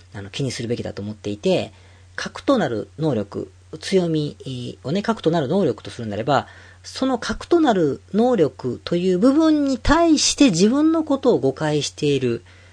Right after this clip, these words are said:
というケースが結構あるから僕は言うわけですよ。で、わかりにくいので、えー、例え話をしますとね、ちょうど今日かな、今日の朝も、あの、こういう話を、あの、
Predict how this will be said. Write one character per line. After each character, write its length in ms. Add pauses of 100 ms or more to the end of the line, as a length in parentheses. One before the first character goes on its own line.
(300)
と 100
い 100
う 80
ケ 160
ー 40
ス 80
が 120
結 200
構 200
あ 120
る 160 (140)
か 140
ら 280
僕 280
は 200
言 300
う 20
わ 140
け 260 (460)
で 80
す 140
よ。 120 (380)
で、 80
わ 100
か 80
り 80
に 80
く 120
い 40
の 120
で、 320 (320)
え 800
ー、 140
例 80
え 20
話 380
を 180 (200)
し 160
ま 140
す 60
と 100
ね、 160
ち 100
ょ 60
う 40
ど 180 (300)
今 200
日 20
か 120
な、 200
今 120
日 60
の 60
朝 220
も、 180 (440)
あ 100
の、 140
こ 160
う 40
い 40
う 20
話 380
を、 280
あ 120
の、 400